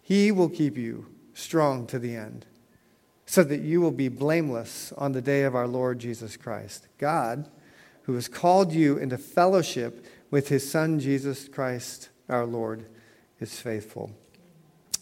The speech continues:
This is the word of God. Father, would you see fit to join us now as we open up the words of life? Would you give us understanding? Would you direct,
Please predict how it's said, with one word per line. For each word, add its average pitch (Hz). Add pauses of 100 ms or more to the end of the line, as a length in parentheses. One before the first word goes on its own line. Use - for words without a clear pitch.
(280)
This -
is 123
the 127
word 120
of 117
God. 123
Father, 151
would 135
you 160
see 160
fit 175
to 139
join 151
us 165
now 175
as 123
we 135
open 143
up 143
the 135
words 139
of 117
life? 143 (1040)
Would 139
you 131
give 151
us 156
understanding? 175 (560)
Would 135
you 135
direct, 131